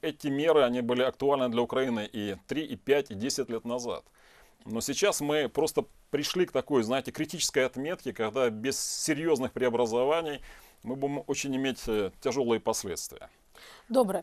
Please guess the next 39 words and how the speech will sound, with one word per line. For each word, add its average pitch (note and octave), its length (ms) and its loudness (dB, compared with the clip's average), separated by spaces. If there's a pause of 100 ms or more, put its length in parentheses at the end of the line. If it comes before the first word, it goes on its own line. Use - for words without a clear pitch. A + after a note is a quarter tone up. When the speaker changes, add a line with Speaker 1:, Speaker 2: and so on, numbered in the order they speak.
Speaker 2:
якщо A#3 400 2
знову B3 240 2
говорити G#3 320 2
про G3+ 160 2
промисловість G#3 800 0
і G3 180 0
говорити, G3+ 540 0
м, F3+ 840 -6
ви G#3 140 0
категорично G3+ 680 0
виступаєте F#3 500 -2
проти F#3+ 240 -4
співпраці F#3+ 680 -4
з F3 140 -6
М F#3 120 -4
В F#3 60 -4
Ф. B3+ 200 0 (280)
До G3 100 4
речі, G#3+ 220 2
можете C#4 280 -2
навести, G3+ 480 -2
ви G3 220 -2
аналізували G3 480 0
цю - 140 -6
ситуацію, F#3 480 -2 (340)
негативні G3+ 460 0
випадки G3+ 360 -2
інших F#3 260 -6
країн F3+ 240 -6
співпраці F3 420 -6
з E3+ 80 -8
М E3+ 100 -10
В - 60 -12
Ф? B2 180 -10 (680)
Speaker 1:
Ну, F#2 100 -10
пожалуйста, A#2+ 640 0
вы F2+ 120 -8
знаете, A#2+ 460 -4
что, G2 460 -6